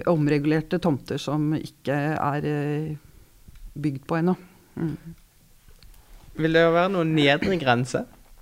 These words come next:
Speaker 2: For eksempel hvis en butikk vil bygge en en etasje høy bygning.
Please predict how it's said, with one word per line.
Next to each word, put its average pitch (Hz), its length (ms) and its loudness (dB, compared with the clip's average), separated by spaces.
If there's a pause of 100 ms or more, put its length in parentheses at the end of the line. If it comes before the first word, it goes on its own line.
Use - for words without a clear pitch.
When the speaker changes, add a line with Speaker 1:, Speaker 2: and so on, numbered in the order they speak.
(640)
Speaker 2:
For 156 160 0
eksempel 165 320 4
hvis 143 100 0
en 139 160 -2
butikk - 480 -4
vil 127 140 2
bygge 135 260 2
en 123 80 -2
en 135 220 4
etasje 139 400 -2
høy 127 180 4
bygning. 123 380 0